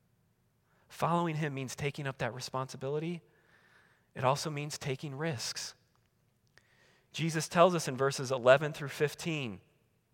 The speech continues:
I'm not gonna go through all the details here, but, but basically he tells us that some are gonna receive you and some are not. But how do you find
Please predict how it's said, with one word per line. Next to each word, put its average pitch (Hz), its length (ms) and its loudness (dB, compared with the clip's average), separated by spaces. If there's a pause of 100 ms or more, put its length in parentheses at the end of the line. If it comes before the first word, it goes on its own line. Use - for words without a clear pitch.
(280)
I'm 127 60 -10
not 131 100 2
gonna 139 140 0
go 131 100 4
through 147 180 6
all 131 80 10
the 131 60 -2
details 127 380 0
here, 143 160 2
but, 127 220 2 (260)
but 170 240 4
basically 208 400 6
he 185 80 4
tells 208 260 8
us 180 140 2
that 156 320 6 (220)
some 185 340 6
are 214 60 6
gonna 185 180 2
receive 131 460 -4
you 98 240 -8 (880)
and 107 100 -10
some 120 280 0
are 113 80 -2
not. 101 340 -2 (1800)
But 139 140 10
how 180 460 6
do 175 140 -4
you 151 180 -6
find 120 720 2